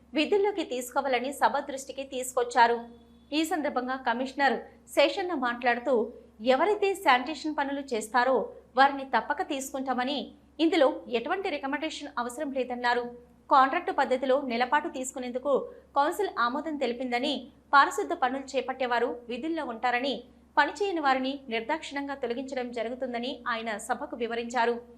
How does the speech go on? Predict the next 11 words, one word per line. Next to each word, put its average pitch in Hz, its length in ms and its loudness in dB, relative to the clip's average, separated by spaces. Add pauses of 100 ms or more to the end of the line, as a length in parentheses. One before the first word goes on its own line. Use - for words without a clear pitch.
(300)
అనంతరం 320 420 2
పట్టణంలో 262 640 2 (280)
సిల్ట్ 370 340 0
తొలగించేందుకు 262 640 0
జరిగిన 247 320 -2
చర్చల్లో 240 540 0 (320)
వైస్ 277 320 2
చైర్మన్ 254 300 0 (400)
పాంసావలి 294 840 2 (220)
మాట్లాడుతూ 240 560 2 (500)
కేవలం 320 360 4